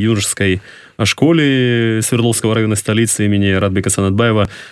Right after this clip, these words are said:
э, дети занимаются, дети глухие и слабослышащие занимаются вместе с обычными, э, детьми.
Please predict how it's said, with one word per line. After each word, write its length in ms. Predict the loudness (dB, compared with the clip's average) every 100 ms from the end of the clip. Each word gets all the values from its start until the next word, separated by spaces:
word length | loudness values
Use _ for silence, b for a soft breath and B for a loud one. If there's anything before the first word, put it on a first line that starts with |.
| B -2
э, 100 | -2
дети 640 | 2 0 2 0 2 2
занимаются, 800 | 0 0 0 0 0 -2 -2 -4
дети 520 | 0 0 0 0 0 0
глухие 380 | -2 0 0 0
и 40 |
слабослышащие 840 | 0 0 0 0 0 0 0 0
занимаются 800 | 0 0 0 0 0 0 -2 -2
вместе 520 | -2 0 -2 -2 -2 0
с 80 |
обычными, 600 | 0 0 0 -4 -4 -4 b b b b b b
э, 300 | -6 -2 0
детьми. 320 | 0 2 0